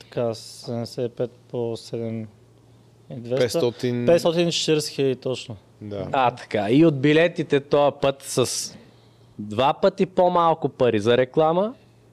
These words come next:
Speaker 1: Мгм.
Speaker 3: напълнихме залата. Една седмица преди кампа-, преди конференцията спряхме рекламата. Миналия път до последно вървяха реклами. А, тоест с двойно по-малки разходи ние успяхме да напълним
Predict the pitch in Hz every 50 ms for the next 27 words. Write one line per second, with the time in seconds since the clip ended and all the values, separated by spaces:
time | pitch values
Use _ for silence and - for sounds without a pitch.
0 | _ _ _ _ _ _ _ _ _ - - 147 147 139 135 143 - 156 151 156
1 | 156 151 131 - 135 127 110 98 113 104 101 101 101 104 - - 170 202 220 -
2 | _ _ _ _ _ _ _ _ _ _ _ - 139 139 139 147 156 156 - -
3 | 165 160 156 156 151 143 - 151 135 - - 131 131 135 139 - - 139 123 113
4 | - 131 127 131 139 120 - 123 127 127 135 135 135 135 127 - 135 127 110 -
5 | - 123 131 131 135 135 - - 156 156 - - 147 - - - 147 147 143 131
6 | 117 143 135 131 117 - - 135 123 117 98 - - _ _ _ _ _ - 113
7 | 120 120 120 117 113 104 - - 123 123 120 117 123 120 117 - 117 - - 127
8 | 117 117 117 117 113 113 113 113 110 113 107 - - 110 104 - - - 107 101
9 | 92 80 - _ _ _ _ - - - - - - - - - - - - -
10 | _ - - 110 110 107 107 107 107 104 104 101 104 104 - - - 123 135 143
11 | 143 - - - 131 117 104 98 117 135 143 156 151 147 151 151 143 143 139 139
12 | 135 - - 131 120 127 135 139 - - - 160 147 151 143 143 139 139 139 131
13 | - - - 139 135 127 151 156 151 147 143 131 131 - 139 139 147 160 180 190
14 | 196